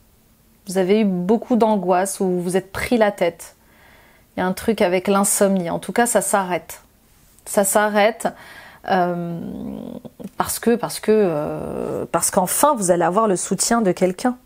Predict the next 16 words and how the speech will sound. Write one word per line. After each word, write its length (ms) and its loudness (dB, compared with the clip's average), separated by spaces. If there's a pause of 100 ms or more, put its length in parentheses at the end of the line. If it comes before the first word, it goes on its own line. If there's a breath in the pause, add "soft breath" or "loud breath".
de 60 2
quelqu'un 420 2
qui 180 -6
maîtrise 440 2
ses 260 2
émotions. 600 2 (500 loud breath)
Alors, 140 4
ça 120 2
peut 220 2
être 280 2
quelqu'un 340 0
d'un 120 4
signe 640 2 (240 loud breath)
d'eau, 560 4
Cancer, 600 4
Scorpion, 1080 0